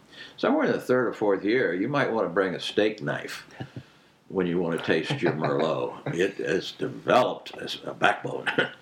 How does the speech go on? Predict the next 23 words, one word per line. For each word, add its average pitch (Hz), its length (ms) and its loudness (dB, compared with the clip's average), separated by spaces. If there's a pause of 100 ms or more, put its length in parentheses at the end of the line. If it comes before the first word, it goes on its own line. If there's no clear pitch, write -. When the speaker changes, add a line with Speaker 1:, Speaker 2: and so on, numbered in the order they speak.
(500)
Speaker 1:
And 127 380 4
the 117 100 -6
same 147 320 2
is 143 120 -4
true 135 260 4
with 131 300 -6
some 127 200 4
of 127 60 2
the 135 140 2
other 196 120 0
wines. 85 500 -2
Well, 117 180 4
what 156 220 2
you, - 60 -12 (280)
I, 98 220 -4 (500)
obviously, 98 680 2
I 101 180 2
learned 101 320 2
in 85 100 -2
hindsight 87 600 0
so 101 280 0
much. 73 400 -4
Uh, 76 360 -2